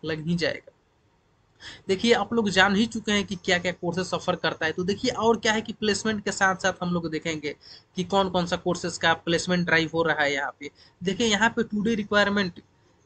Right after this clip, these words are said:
देखिए company का नाम है, Company क्लैरिव्यू टेक्नोलॉजी, बीटेक एमसी। qualification देखिए, यहाँ पे हम पूरा detail में बात करने वाले हैं, Qualification क्या है, पास आउट है, यानी कि क्या, क्या, कौन, कौन सा year का student eligible है यहाँ पे।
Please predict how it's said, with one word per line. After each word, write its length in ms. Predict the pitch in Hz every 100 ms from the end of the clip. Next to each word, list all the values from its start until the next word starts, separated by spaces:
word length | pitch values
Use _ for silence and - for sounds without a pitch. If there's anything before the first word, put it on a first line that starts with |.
| 165
देखिए 280 | 190 240
company 500 | 226 202 185 220 226
का 120 | 233 208
नाम 180 | 175
है, 80 | 151
Company 520 | 147 175 175 208 240 - _ _ _ _ _ _
क्लैरिव्यू 560 | - 208 202 196 214 226 226 _ _
टेक्नोलॉजी, 640 | 185 185 180 175 160 160 160 -
बीटेक 360 | 180 180 226 220
एमसी। 280 | 180 175 185
qualification 800 | 196 202 196 - 202 220 220 220
देखिए, 220 | 185 240
यहाँ 300 | 156 165 -
पे 60 | 208
हम 140 | 226
पूरा 280 | 208 214 220
detail 260 | 185 180 175
में 120 | 156
बात 200 | 143 -
करने 220 | 156 151
वाले 180 | 143 139
हैं, 80 | - _
Qualification 760 | 185 185 185 185 180 180 220 -
क्या 240 | - 185
है, 260 | 175 190 220 - - - _
पास 240 | 180 185 196
आउट 200 | 190 190
है, 60 | 185
यानी 260 | 180 180 - -
कि 80 | 185
क्या, 220 | 185 180
क्या, 180 | 180 185
कौन, 260 | 185 190 185
कौन 160 | 190
सा 120 | 180
year 200 | 185 185
का 260 | 185 185 180
student 380 | 175 175 185 185
eligible 640 | - 165 165 156 180 196
है 60 | 165
यहाँ 180 | 147 143
पे। 80 | 151